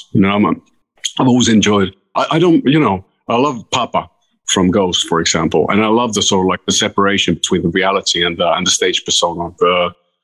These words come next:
Vincent Furnier, Alice Cooper, you know, Brian Warner, Ma-, Marilyn Manson, Gene Simmons, The Demon, all that stuff, you know, it's, it's really important. But for me, um, uh, songwriting-wise, I always felt the strongest relation with the, with the,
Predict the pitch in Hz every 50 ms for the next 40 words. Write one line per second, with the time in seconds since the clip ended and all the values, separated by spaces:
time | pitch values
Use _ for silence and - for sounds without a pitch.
0 | _ _ - 113 110 101 98 98 - - 104 104 101 98 95 95 95 - 104 101
1 | 95 85 - - - 104 85 - 95 90 90 87 85 - _ _ _ - - 95
2 | 92 87 98 107 104 101 95 98 104 101 98 95 95 98 98 101 - 95 101 101
3 | 95 92 92 95 98 98 98 92 - - 90 92 92 104 101 90 - 101 98 92
4 | - - 104 95 113 117 110 95 87 98 104 98 95 113 110 98 - - 87 82
5 | - - 98 90 92 90 - - 120 110 - - - 110 113 123 120 107 98 90
6 | 87 - - 110 104 95 90 87 - _ _ _ _ _ _ _ _ - - -
7 | - - - - 104 101 - - 113 131 139 127 113 104 - _ _ _ _ _
8 | _ _ _ _ _ - 98 95 95 92 92 95 90 - - 104 92 92 95 92
9 | 82 - - - - - - - - - 135 135 127 110 104 95 92 - 92 92
10 | 92 92 - - 104 110 110 117 123 120 117 107 95 - - - _ - 110 104
11 | 98 90 - _ _ _ _ _ _ _ _ _ _ _ _ _ _ _ _ _
12 | _ _ _ _ _ _ - 131 107 107 110 104 - - - - 135 135 131 117
13 | - - 117 107 113 120 120 113 - - 104 95 95 95 98 95 - 95 95 92
14 | - - - - 107 104 98 98 92 104 101 101